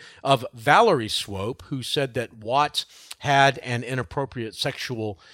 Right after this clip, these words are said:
relationship with her. And I should add, Natasha, by the way, that we often do not use the names of victims in our stories. You just heard me use the name of Valerie Swope, and I should say that, that she,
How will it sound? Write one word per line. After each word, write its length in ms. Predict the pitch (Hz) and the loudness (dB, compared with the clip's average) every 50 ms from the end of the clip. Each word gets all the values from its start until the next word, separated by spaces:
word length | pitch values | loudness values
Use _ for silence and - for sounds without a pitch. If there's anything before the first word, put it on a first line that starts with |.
| - - _ _ | -20 -20 _ _
relationship 600 | 127 127 127 135 135 - 139 - - - 110 - - | -4 0 2 2 0 0 -4 -6 -6 -6 -8 -8 -4
with 160 | - 151 147 | -4 -4 -2
her. 160 | 123 127 123 | -2 -2 0
And 120 | 131 143 160 | 2 4 4
I 40 | 175 | 4
should 200 | - - 190 202 | 4 4 4 6
add, 280 | 220 233 208 160 156 | 8 8 6 6 0
Natasha, 440 | 160 160 156 139 - 156 147 - 156 | -2 -4 -2 2 2 2 2 2 0
by 100 | 139 143 | 0 0
the 80 | 139 139 | 0 0
way, 120 | 139 143 | 0 -2
that 100 | 143 147 | -2 -4
we 240 | 147 185 208 208 214 - | -4 -4 -4 -4 -4 2
often 380 | 151 170 202 208 - 165 143 143 | 6 6 6 6 6 0 -4 -4
do 180 | 120 131 147 131 | -4 -4 -2 -2
not 480 | 127 127 151 175 208 208 190 - - | 0 0 0 2 2 0 -2 -4 -6
use 380 | 139 143 165 170 147 127 113 - | -2 0 2 2 2 2 0 -4
the 100 | 131 123 | -6 -4
names 420 | 120 131 139 143 151 143 131 - - | -2 -2 -2 0 -2 -2 -4 -6 -6
of 180 | 127 127 117 107 - - - _ _ - | -6 -6 -6 -8 -12 -18 -20 _ _ -6
victims 440 | 104 131 147 - _ 185 165 143 - | -2 -2 -2 0 _ -4 -4 -4 -6
in 140 | - 127 123 | -6 -6 -4
our 140 | 113 107 | -4 -4
stories. 560 | - - - - 156 156 165 170 165 143 - 120 | -6 -8 -6 -4 -4 -4 -2 -4 -4 -6 -8 -10
You 40 | |
just 200 | 98 - 127 - | -10 -10 -10 -10
heard 180 | - - 123 120 | -8 -8 -8 -6
me 80 | 123 120 | -6 -6
use 280 | 101 104 123 131 - | -6 -6 -6 -6 -6
the 100 | - 123 | -6 -6
name 260 | 123 127 139 160 180 - - - - - _ | -4 -2 -2 -2 -4 -6 -10 -20 -20 -18 _
of 100 | - 117 | -10 -6
Valerie 380 | 104 127 117 123 123 113 107 107 | -2 0 0 0 0 -2 -6 -8
Swope, 340 | - - 143 139 147 - - | -6 -4 -2 -2 -2 -2 -4
and 100 | 127 117 | -4 -4
I 60 | 113 | -4
should 220 | 101 - 113 92 | -6 -6 -10 -8
say 160 | - 143 127 113 | -6 -6 -4 -4
that, 180 | 120 110 110 _ _ _ | -6 -10 -10 _ _ _
that 200 | - 123 120 - | -6 -6 -4 -4
she, 460 | - - - 156 165 180 196 180 - | -4 -4 -2 0 0 0 0 -2 -6